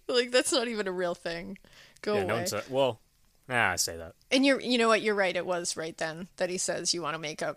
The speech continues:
Speaker 1: wake up from one of your stupid naps." <laughs> So, so he ends up going back inside and he's freaking out.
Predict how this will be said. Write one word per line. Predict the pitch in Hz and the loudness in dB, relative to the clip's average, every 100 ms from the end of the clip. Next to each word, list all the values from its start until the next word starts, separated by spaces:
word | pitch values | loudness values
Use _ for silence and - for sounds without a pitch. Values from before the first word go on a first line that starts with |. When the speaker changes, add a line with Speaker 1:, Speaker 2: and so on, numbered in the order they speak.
| - | -8
Speaker 1:
wake | 202 196 170 | -6 -4 0
up | 190 190 | -2 0
from | 220 | -2
one | 175 | -2
of | 175 | -2
your | |
stupid | 196 - 180 160 | -4 -4 -6 -6
naps." | 170 165 - - - | -6 -6 -8 -14 -14
<laughs> | - - | -14 -12
So, | - - 294 339 - 320 | -2 4 6 4 4 2
so | - - 403 - 294 294 - - - - - - | 4 2 0 2 0 0 -4 -12 -12 -12 -12 0
he | 285 | 4
ends | 294 330 | 6 4
up | 330 | 2
going | 277 247 233 | 4 4 6
back | 214 208 | 2 2
inside | 214 190 180 | 0 2 2
and | |
he's | 185 - | 0 -4
freaking | - 233 214 185 | -2 -2 -2 -2
out. | 165 | -2